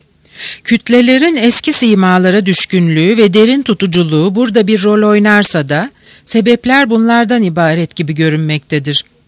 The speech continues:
Belki de en önemli rolü derin ve gizli bir kıskançlık duygusu oynamaktadır.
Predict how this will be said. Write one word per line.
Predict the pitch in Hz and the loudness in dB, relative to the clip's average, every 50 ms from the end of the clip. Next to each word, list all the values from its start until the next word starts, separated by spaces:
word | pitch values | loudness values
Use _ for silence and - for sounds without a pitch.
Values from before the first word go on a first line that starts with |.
| _ _ _ _ _ _ _ _ _ _ - _ _ - | _ _ _ _ _ _ _ _ _ _ -20 _ _ -2
Belki | 214 254 285 277 - 247 | 0 0 2 0 0 0
de | 262 247 | 2 2
en | 240 285 285 | 2 2 2
önemli | 262 220 190 175 165 160 165 165 170 165 | 2 2 2 2 2 2 0 0 -2 0
rolü | 170 170 170 175 233 247 196 | 0 0 0 0 -2 0 2
derin | 220 214 220 240 269 294 269 | 2 2 2 2 0 0 0
ve | 240 240 | 0 0
gizli | 208 190 226 208 202 226 262 208 | 0 0 -2 -2 -2 -2 -2 -2
bir | 233 214 - | -2 -4 -4
kıskançlık | - 220 - - - 214 208 208 - - 208 - - - | -4 -6 -4 -2 -2 0 0 0 0 -2 -6 -8 -6 -4
duygusu | 170 160 139 160 - - 170 | -4 -4 -4 -4 -4 -2 -2
oynamaktadır. | 151 151 156 151 151 147 151 147 - - - 160 143 147 151 - - | 0 0 0 -2 -2 -2 -4 -4 -6 -6 -6 -6 -4 -4 -4 -6 -6